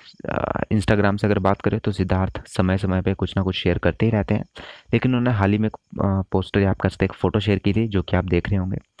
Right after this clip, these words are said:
यहाँ पे वो फुटबॉल की एक टीम की हमें ड्रेस पहने हुए नज़र आ रहे हैं,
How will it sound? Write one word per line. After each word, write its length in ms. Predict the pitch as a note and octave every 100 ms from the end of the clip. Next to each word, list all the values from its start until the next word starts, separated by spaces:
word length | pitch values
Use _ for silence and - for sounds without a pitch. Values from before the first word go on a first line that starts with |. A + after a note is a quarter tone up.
| - - _ -
यहाँ 140 | F#2
पे 100 | G2+
वो 400 | G2 F#2+ F#2+ G2 - _
फुटबॉल 460 | - F#2+ G2+ G2 F#2 -
की 80 | G2
एक 100 | F#2
टीम 180 | G2+ F#2
की 260 | - G2 G2
हमें 320 | F#2 F2+ F2+
ड्रेस 220 | F2 F2+
पहने 220 | - F2
हुए 100 | F2+
नज़र 220 | E2+ F#2
आ 80 | F#2+
रहे 140 | F2+
हैं, 100 | F#2